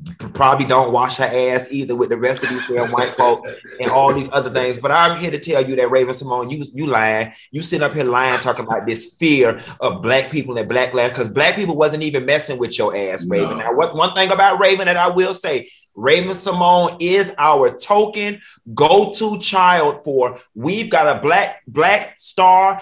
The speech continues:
Speaker 1: that turned out great, that didn't get on drugs, that's doing great things. But Black people was not paying Raven-Symoné ass,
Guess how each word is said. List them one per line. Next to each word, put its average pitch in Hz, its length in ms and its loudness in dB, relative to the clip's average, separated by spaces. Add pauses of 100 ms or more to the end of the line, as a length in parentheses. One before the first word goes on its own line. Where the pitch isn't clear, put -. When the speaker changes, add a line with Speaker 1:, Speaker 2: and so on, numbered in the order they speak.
(160)
Speaker 1:
that 139 180 -4
turned 175 320 0
out 143 220 0
great, 196 560 0
that 139 200 -4
didn't 170 280 0
get 175 100 -2
on 160 200 -2
drugs, 190 680 2
that's 139 180 -2
doing 165 340 -4
great 165 380 0
things. 143 240 -2
But 139 140 -2
Black 208 180 0
people 190 220 -8
was 139 120 -8
not 160 240 -2
paying 151 240 -4
Raven-Symoné 147 680 -2
ass, 143 80 -8